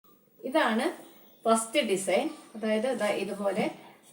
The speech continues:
പാകിസ്ഥാനി ഡിസൈൻ വന്നിട്ട് അതിൻ്റെ ഫുൾ മിറർ വർക്കാണ്. ചെറിയ ചെറിയ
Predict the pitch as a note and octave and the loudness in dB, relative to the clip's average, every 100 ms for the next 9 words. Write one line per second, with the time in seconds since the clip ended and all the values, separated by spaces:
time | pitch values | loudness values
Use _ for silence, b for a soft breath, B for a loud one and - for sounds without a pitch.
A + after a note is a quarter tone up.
0 | _ G#3+ G3 A3 - G#3 G#3+ G3 F#3 F#3 | _ -6 -4 -6 -4 -2 -2 -2 -4 -2
1 | F#3+ F3 E3+ E3+ E3+ C#4 A4+ - G3 F#3+ | -2 -2 -2 -2 -2 -2 -4 -6 -6 -4
2 | F#3 A3 G3+ B3 - - F#3+ F#3 F3+ F#3 | -6 -6 -6 -6 -6 -12 -6 -2 -2 -2
3 | F#3 - F3+ G3 D#4 B B B - B3 | -4 -2 -2 -2 -4 B B B 0 0
4 | B3 B3+ C4 | 2 0 2